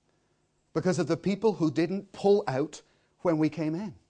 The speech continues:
Because they see where we're going. Because they have a vision. For the people like Margaret, like Sheila, like Martha, who've been here for years and years. And have you any idea the amount of change that's happened here? Some of them can tell you.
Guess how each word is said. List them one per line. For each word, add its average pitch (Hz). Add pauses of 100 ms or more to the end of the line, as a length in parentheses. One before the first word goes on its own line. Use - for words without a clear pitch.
(300)
Because 156
they 170
see 202
where 160
we're 160
going. 170
Because 147
they 160
have 175
a 196
vision. 220 (1000)
For 202
the 175
people 240
like 143
Margaret, 202
like 139
Sheila, 254 (260)
like 131
Martha, 208
who've 175
been 208
here 226
for 226 (300)
years 269
and 285
years. 269 (720)
And 190 (180)
have 214
you 294
any 277
idea 208
the 170
amount 156
of -
change 151
that's 131
happened 147
here? 196 (1400)
Some -
of 143
them 85
can -
tell 110
you. 170